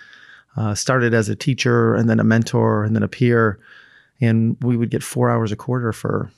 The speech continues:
almost twenty, twenty-seven years. And, and, um, we would have no agenda, and we'd, we'd just talk about whatever research he was working on or whatever I was working on. And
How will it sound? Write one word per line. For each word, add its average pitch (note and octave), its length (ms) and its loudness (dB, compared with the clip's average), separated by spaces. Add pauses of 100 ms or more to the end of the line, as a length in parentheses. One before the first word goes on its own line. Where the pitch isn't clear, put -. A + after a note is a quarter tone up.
(300)
almost C#3+ 320 -2
twenty, A#2 400 -4 (480)
twenty-seven C3 560 -2
years. A2+ 460 -4
And, A2 280 -2
and, A2+ 420 0 (640)
um, G#2+ 460 -4
we B2+ 140 2
would B2 240 0
have A2 200 0
no A#2+ 160 4
agenda, A#2 480 2
and A2 200 0
we'd, A2+ 240 -6 (280)
we'd A2+ 120 -4
just - 200 -4
talk - 260 -4
about A2+ 260 -2
whatever A#2 280 0
research A2+ 320 -2
he C3 100 0
was A2+ 160 0
working A2 300 -2
on A2 180 0
or G#2 60 -2
whatever G#2+ 320 0
I A2 60 0
was G#2+ 140 -4
working A2 300 -2
on. G#2+ 220 -2
And G#2 180 -4